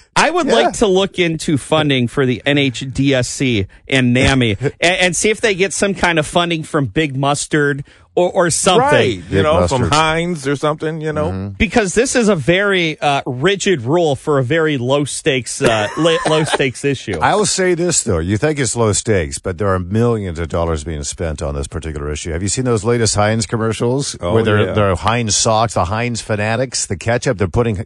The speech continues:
Speaker 1: ketchup on the hot dogs, and they're like, "I, you know, that was, I fell in love with that person because of that." That, that kind of, uh,
Speaker 2: Yeah.
Speaker 1: uh, advertisement. They're pushing back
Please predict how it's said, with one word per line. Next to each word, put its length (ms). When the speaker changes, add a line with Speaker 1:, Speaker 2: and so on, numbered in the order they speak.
Speaker 1:
ketchup 340
on 100
the 120
hot 220
dogs, 500
and 180
they're 80
like, 300
"I, 440
you 100
know, 120
that 220
was, 300
I 140
fell 200
in 80
love 140
with 100
that 160
person 300
because 300
of 60
that." 140
That, 180
that 160
kind 220
of, 180
uh, 280
Speaker 2:
Yeah. 220
Speaker 1:
uh, 40
advertisement. 720
They're 100
pushing 500
back 520